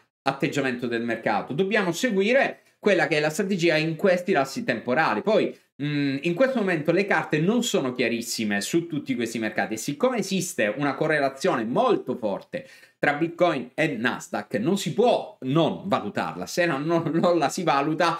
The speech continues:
in pratica è come dire vado alla cieca, cioè non ha senso. Se il mercato ci dà una informazione in più, usiamola, perché no?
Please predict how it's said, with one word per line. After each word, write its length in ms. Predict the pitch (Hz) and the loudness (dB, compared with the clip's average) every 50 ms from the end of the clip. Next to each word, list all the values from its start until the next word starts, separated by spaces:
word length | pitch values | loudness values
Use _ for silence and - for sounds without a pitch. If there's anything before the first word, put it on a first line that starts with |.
| - - - _ | -8 -14 -10 _
in 160 | - 165 160 | -2 -2 0
pratica 380 | 160 170 151 156 156 165 170 165 | 2 2 2 2 2 2 2 0
è 60 | 156 | 0
come 240 | - - 139 135 131 | 0 -2 -2 -2 0
dire 220 | 123 123 120 117 | 0 0 0 2
vado 260 | 107 117 123 107 107 | 2 0 0 0 0
alla 200 | 104 101 98 92 | 0 0 -2 0
cieca, 220 | - - 151 - - | 0 0 0 0 -4
cioè 160 | - 92 78 | -8 -8 -10
non 80 | 80 | -10
ha 40 | 82 | -10
senso. 480 | - - - 147 135 107 98 101 - 101 | -6 -2 0 2 2 0 -2 -4 -6 -6
Se 120 | - - | -4 -4
il 100 | 117 117 | -4 -2
mercato 400 | 117 120 123 - 180 170 131 131 123 | -2 -4 -2 0 -2 0 0 -2 -4
ci 300 | - - - 143 139 123 | -4 -2 -2 -2 0 2
dà 280 | 160 170 147 107 - - - - _ _ _ _ _ | 2 2 2 -2 -4 -8 -14 -20 _ _ _ _ _
una 220 | - 196 202 180 | 2 2 4 2
informazione 640 | 143 131 - - 151 135 139 139 135 - - 151 170 | 2 0 -2 -2 -2 0 0 -2 -2 0 -2 0 0
in 80 | 185 185 | 0 2
più, 280 | - 151 185 190 190 - | 4 4 4 4 2 -2
usiamola, 520 | - - - 160 170 139 107 107 104 90 | -6 -2 0 0 0 0 0 -2 -2 -2
perché 340 | - - 143 135 - - 127 | -2 0 -2 -2 0 0 -2
no? 260 | 120 135 147 107 - | 0 2 0 0 0